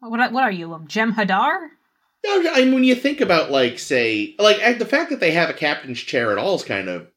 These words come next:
Speaker 2: weird almost, just 'cause, like, I don't think that's a thing in the Navy. I think the captain does just kinda stand around. <laughs>
Speaker 1: But then your
Speaker 2: Um,
Speaker 1: legs get tired.
Speaker 2: Yeah, I know. It's part of the, part of the curse of being the captain.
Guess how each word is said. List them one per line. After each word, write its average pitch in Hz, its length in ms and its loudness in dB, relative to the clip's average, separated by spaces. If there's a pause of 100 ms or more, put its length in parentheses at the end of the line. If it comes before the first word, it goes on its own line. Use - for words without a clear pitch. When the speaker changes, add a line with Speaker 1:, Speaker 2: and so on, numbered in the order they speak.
(140)
Speaker 2:
weird 107 360 -2
almost, 98 380 -4
just 113 160 -6
'cause, 110 180 -6
like, 101 340 -4 (1040)
I 135 80 -4
don't 247 180 2
think 311 200 0
that's 254 180 2
a 202 80 4
thing 214 420 0
in 110 140 -2
the 92 80 -4
Navy. 87 340 -4
I 104 60 -2
think 156 140 -4
the 160 60 -4
captain 160 380 0
does 147 240 2
just 135 160 0
kinda 135 280 0
stand 120 480 -2
around. 123 680 0 (100)
<laughs> - 60 -16 (460)
Speaker 1:
But 196 260 -4
then 240 160 -2
your 233 100 -2
Speaker 2:
Um, 233 80 -6
Speaker 1:
legs 320 260 -6
get - 240 -12
tired. - 520 -16 (720)
Speaker 2:
Yeah, 226 400 -2
I 156 120 -4
know. 214 360 -8
It's - 180 -20 (680)
part 160 220 -2
of 156 60 -4
the, 156 400 -4
part 151 180 -4
of 156 60 -8
the - 80 -14
curse 170 280 -4
of 165 80 -16
being 185 180 -4
the 185 60 -6
captain. 262 460 -6